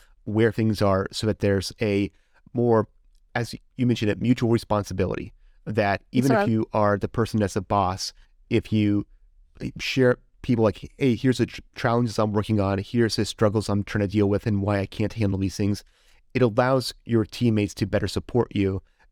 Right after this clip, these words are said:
Speaker 1: and ultimately get more, more stuff done. One of the things that you also, when, when talking about this, uh, I, I had the thought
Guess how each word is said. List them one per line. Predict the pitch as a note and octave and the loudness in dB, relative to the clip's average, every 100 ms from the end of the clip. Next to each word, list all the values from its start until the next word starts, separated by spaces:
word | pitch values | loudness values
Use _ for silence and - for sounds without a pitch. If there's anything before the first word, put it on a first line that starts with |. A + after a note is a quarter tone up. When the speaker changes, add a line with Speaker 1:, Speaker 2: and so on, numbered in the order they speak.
| - | -2
Speaker 1:
and | A2+ G#2 G2+ F#2+ - _ _ _ _ _ | 2 2 2 -2 -6 _ _ _ _ _
ultimately | A#2+ G#2+ A2 G#2 | 0 0 2 0
get | F#2 G#2+ - | 2 -2 0
more, | G#2 G2 - | -2 -2 -2
more | G#2+ F#2+ | -2 -2
stuff | - F#2+ - | -2 -2 -2
done. | F#2 - - - - - _ | -4 -4 -12 -20 -20 -20 _
One | A#2+ A#2 G#3 | -6 0 0
of | |
the | A3 | 2
things | F3+ D3+ | 2 0
that | B2+ | 0
you | A#2+ - | 0 2
also, | B2 A#2+ A2+ - | 2 2 0 -2
when, | A2+ | -4
when | A#2 A2+ G#2+ | -2 -2 0
talking | - B2+ A#2 | 0 0 0
about | F#2 | 0
this, | G2 F#2 - _ _ _ - | -2 -4 -8 _ _ _ -4
uh, | A#2+ A2 G2+ _ _ _ _ - _ _ - _ _ - | -2 -2 -4 _ _ _ _ -20 _ _ -20 _ _ -4
I, | C3 C3+ - - - | 0 0 -4 -14 -8
I | |
had | G#2+ E3 | -2 -2
the | F#3 | 0
thought | A2+ G#2 | 0 0